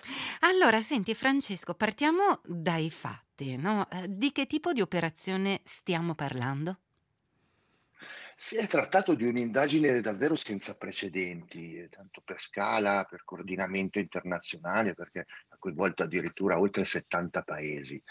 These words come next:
Speaker 2: Ma al di là dei numeri che, che hai appena ricordato, che sono comunque impressionanti, va detto che il punto più interessante che è stato segnalato dalla Guardia Civile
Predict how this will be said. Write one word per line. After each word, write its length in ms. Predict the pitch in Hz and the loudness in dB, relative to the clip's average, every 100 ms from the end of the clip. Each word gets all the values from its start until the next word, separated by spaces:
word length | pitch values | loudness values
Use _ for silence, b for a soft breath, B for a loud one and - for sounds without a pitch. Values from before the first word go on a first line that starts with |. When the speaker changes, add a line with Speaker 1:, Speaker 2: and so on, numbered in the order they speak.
| B B - | B B 0
Speaker 2:
Ma 160 | 127 | 4
al 240 | 120 90 87 | 4 4 2
di 80 | |
là 120 | - 104 | 4 6
dei 220 | 98 80 | 6 6
numeri 380 | 95 101 95 - | 6 6 4 2
che, 320 | 80 78 78 | -2 -2 -8
che 120 | - | -10
hai 100 | 76 | -10
appena 340 | 76 - 98 82 | -2 2 4 4
ricordato, 920 | 85 98 92 92 80 76 - 90 - B B B | 2 2 4 4 2 0 0 2 2 B B B
che 180 | - - | -8 -6
sono 260 | - 90 | -4 -4
comunque 360 | - 71 90 73 | -2 -4 -4 -6
impressionanti, 1080 | - 80 - 90 87 82 78 - 90 87 87 | -6 -6 0 4 6 4 2 -2 0 2 2
va 180 | 101 | 4
detto 320 | 107 101 - 104 | 6 6 4 6
che 100 | 107 | 6
il 180 | 104 85 | 6 2
punto 300 | 127 135 117 | 0 2 2
più 100 | 92 | 0
interessante 920 | - 95 - - - 120 87 82 78 | 0 -2 -2 -6 4 6 6 0 -4
che 80 | 78 | -6
è 20 | |
stato 260 | - 85 80 | -6 -6 -4
segnalato 640 | - 80 80 87 87 80 | -4 -2 2 2 2 0
dalla 220 | 82 82 | 0 0
Guardia 300 | 82 85 82 | 0 2 0
Civile 540 | - 95 85 82 85 | 0 0 2 4 4